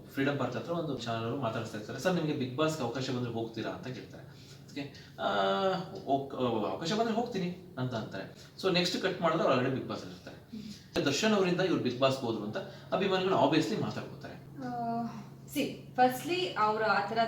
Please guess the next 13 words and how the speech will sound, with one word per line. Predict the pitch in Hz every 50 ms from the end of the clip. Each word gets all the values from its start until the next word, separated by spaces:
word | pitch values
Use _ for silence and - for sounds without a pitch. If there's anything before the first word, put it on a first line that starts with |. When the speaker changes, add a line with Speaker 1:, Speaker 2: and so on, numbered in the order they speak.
| 214
Speaker 2:
ದರ್ಶನ್ | 196 196 - - 254 254
ಸರ್ | 254 262 254 - -
ಪರವಾಗಿ | 220 220 214 214 214 202 202
ಮಾತಾಡಿದ್ರು, | 202 202 196 202 202 202 202 202 202 202 202 202 202
ಅವ್ರ | 196 196 196 190
ಅಭಿಮಾನಿಗಳು | 190 190 226 247 254 254 247 233 226 220
ಸಪೋರ್ಟ್ | 214 - 202 - - 196 190 190 190
ಮಾಡಿದ್ರು, | 196 190 196 190 190 196 196
ಹಾಗಾಗಿ | 196 190 208 233 262 277 277 285 262
ಬಿಗ್ | 233 226 196 202
ಬಾಸ್‌ಗೆ | 208 214 208 - - - 208
ಹೋದ್ರು | 202 202 196 196 196 202 202
ಅನ್ನೋದನ್ನ | 202 202 202 202 208 226 254